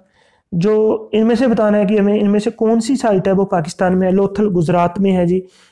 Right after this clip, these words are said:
खालीवंगन ये राजस्थान में है, आलमगीरपुर उत्तर प्रदेश में, हड़प्पा ये जो साइट है ये पाकिस्तान में है, इंडस वैली सिविलाइजेशन की जो साइट है। तो हमने लगभग टॉपिक यहाँ पे सिंधु घाटी सभ्यता का कवर कर लिया है,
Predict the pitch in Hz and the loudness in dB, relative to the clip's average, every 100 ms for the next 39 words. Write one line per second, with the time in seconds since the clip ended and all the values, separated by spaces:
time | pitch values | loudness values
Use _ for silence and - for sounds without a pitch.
0 | _ - 196 208 208 196 196 196 190 180 | _ -2 0 2 2 2 0 0 0 0
1 | 180 185 190 185 190 196 190 - 196 202 | 0 -2 -2 0 0 0 0 0 0 2
2 | 208 202 202 202 202 - 180 175 185 185 | 0 0 -4 -4 -6 -4 -2 0 -2 -2
3 | 190 - 180 185 - 175 - - - - | -4 -2 -2 -2 -2 -4 -4 -14 -20 -18
4 | - 170 190 226 247 202 220 214 220 180 | -6 -2 0 2 0 0 0 -2 -2 -2
5 | 175 175 175 175 175 165 156 151 - - | -2 -2 -4 -2 -2 -2 -2 -4 -6 -6
6 | 143 147 151 175 277 - _ 185 185 175 | -4 -2 -2 -4 -6 -12 _ -2 -2 0
7 | 170 165 165 156 156 143 156 160 208 208 | 0 0 0 0 0 -2 -6 -6 -6 -8
8 | 196 - 135 135 127 _ _ - - _ | -6 -4 -4 -6 -12 _ _ -20 -20 _
9 | _ _ - 214 208 208 202 214 214 214 | _ _ -4 0 0 2 2 2 0 -4
10 | - _ _ _ _ _ _ _ _ _ | -12 _ _ _ _ _ _ _ _ _
11 | _ _ _ _ _ _ 185 190 185 226 | _ _ _ _ _ _ -2 0 2 2
12 | 240 240 220 220 - 190 175 190 190 196 | 0 0 -2 -2 -2 -2 0 -2 -2 -2
13 | 180 185 185 180 175 160 175 175 170 - | 0 0 -2 -4 -4 -2 -4 -4 -4 -2
14 | 165 175 175 165 170 170 170 170 | -2 -2 -4 -4 -4 -4 -8 -14